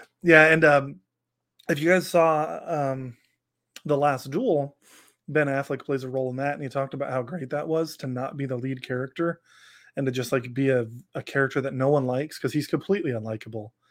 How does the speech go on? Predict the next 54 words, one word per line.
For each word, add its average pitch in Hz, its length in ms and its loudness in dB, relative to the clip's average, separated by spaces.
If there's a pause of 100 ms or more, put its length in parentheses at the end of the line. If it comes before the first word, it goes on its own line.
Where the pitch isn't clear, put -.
(280)
If 127 140 -6
you've 120 100 -4
seen 131 160 -4
The 120 80 -2
Last 117 260 -2
Duel, 120 180 0
his 117 120 0
character. 120 480 -2 (800)
Um, 117 460 6 (180)
and 160 100 10
honestly, 180 360 10
it 151 60 6
took 202 140 0
me 170 100 4
a 151 60 6
while 143 220 10
to 135 80 2
realize 135 360 4
that 127 100 -2
it 123 40 0
was 120 300 -6 (120)
him. 131 360 -2 (420)
I'm 147 100 0
watching 156 280 4
the 147 80 0
movie, 147 300 2
and 135 80 0
I - 20 2
was, 131 100 0
like, 131 120 -2
halfway 139 300 0
through, 143 180 0
and 131 80 -2
I'm 131 40 -2
like, 131 140 -4
"Wait, 170 300 2 (520)
that's 208 200 -4
Ben 240 160 4
Affleck." 147 400 -2 (680)
'Cause 139 120 -4
they 139 100 2
just, 127 240 -4
the - 80 -4
makeup 131 380 -4
work 127 180 -6
they 127 120 -4
do 120 140 -4
on 120 80 -6
him 120 100 -6
makes 120 180 -8
him 131 80 -10
look - 160 -12
so 131 120 -4
different. 127 400 -8